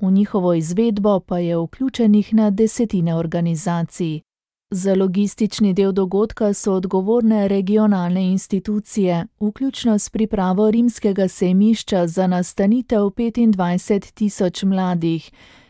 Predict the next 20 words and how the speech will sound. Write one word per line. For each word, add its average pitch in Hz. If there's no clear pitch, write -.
Svoja 196
vrata 202
bo 196
odprlo 220
dvesto 220
sedemdeset 214
župnij, 208
štiristo 185
šol 208
in 208
štirideset 226
obšolskih 226
lokacij, 175
različni 196
športni 196
centri 214
in 170
stavbe 202
civilne 208
zaščite. 170